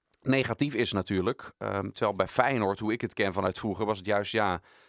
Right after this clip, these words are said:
Je steunt je eigen spelers. Daar, daar sta je achter. En zeker spelers die iets hebben betekend voor de club. En laten we wel zijn, dat heb ik ook al vaker gezegd. Eh, die Jurgensen,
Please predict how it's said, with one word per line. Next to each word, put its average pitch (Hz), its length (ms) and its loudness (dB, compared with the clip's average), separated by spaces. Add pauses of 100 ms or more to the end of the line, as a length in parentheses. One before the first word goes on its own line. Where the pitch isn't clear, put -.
(100)
Je 107 160 -2
steunt 156 320 0
je 151 80 4
eigen 127 280 0
spelers. 92 480 0
Daar, 104 180 0
daar 101 140 2
sta - 160 -4
je 98 120 0
achter. - 280 -2
En 107 80 0
zeker 135 500 0
spelers 104 420 -2
die 110 100 -4
iets 113 160 -6
hebben 104 220 -2
betekend 165 400 -2
voor 110 140 -2
de 95 80 0
club. 95 220 -4
En 98 80 -2
laten 110 280 -2
we 95 60 2
wel 120 220 2
zijn, 98 120 -4
dat 92 100 -4
heb 104 100 -4
ik 92 80 0
ook 98 100 -2
al 95 220 2 (380)
vaker 131 400 0
gezegd. - 580 -6
Eh, 95 200 -4 (600)
die 151 300 -2
Jurgensen, 135 760 0